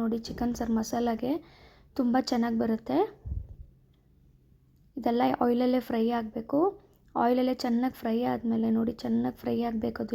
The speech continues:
ಎಣ್ಣೆಲೇ. ಒಂಥರ ಹಸಿ ಸ್ಮೆಲ್ಲೆಲ್ಲ ಹೋಗಬೇಕು. ಈಗ ಧನಿಯಾ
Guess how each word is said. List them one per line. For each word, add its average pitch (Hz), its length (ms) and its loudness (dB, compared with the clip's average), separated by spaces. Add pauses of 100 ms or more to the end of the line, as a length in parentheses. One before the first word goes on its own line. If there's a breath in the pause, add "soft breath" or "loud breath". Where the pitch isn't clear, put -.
ಎಣ್ಣೆಲೇ. 226 360 2 (1300 soft breath)
ಒಂಥರ 247 380 0
ಹಸಿ 240 260 2
ಸ್ಮೆಲ್ಲೆಲ್ಲ 240 460 0
ಹೋಗಬೇಕು. 233 440 -2 (440 loud breath)
ಈಗ 254 100 0 (160)
ಧನಿಯಾ 254 240 4